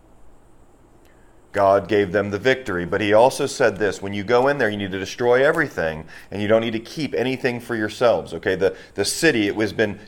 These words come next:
devoted to destruction because they were evil against the Lord. There were some fine metals that could be,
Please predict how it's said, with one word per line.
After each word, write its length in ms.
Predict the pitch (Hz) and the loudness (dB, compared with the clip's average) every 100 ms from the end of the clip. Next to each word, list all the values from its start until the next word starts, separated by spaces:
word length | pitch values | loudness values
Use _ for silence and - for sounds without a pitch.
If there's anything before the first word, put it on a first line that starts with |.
| - | -4
devoted 520 | 131 98 135 156 123 | 0 6 6 6 0
to 100 | 139 | -6
destruction 680 | 110 107 - 123 117 - 90 | -6 -6 0 2 2 0 -8
because 240 | 82 98 87 | -8 -6 -2
they 80 | |
were 140 | 92 95 | -2 -2
evil 340 | 113 113 98 | -6 -4 -4
against 360 | 90 85 82 - | -4 -8 -10 -8
the 80 | 82 | -6
Lord. 400 | 87 85 69 - - - - - - - | -4 -4 -8 -16 -20 -20 -20 -20 -20 -6
There 180 | 98 104 | 2 2
were 100 | 98 | 2
some 220 | - 107 | -2 4
fine 260 | 113 113 110 | 6 8 8
metals 320 | 110 113 110 | 6 6 4
that 140 | 107 | 2
could 140 | - 101 | 0 -4
be, 280 | 110 104 | -2 -4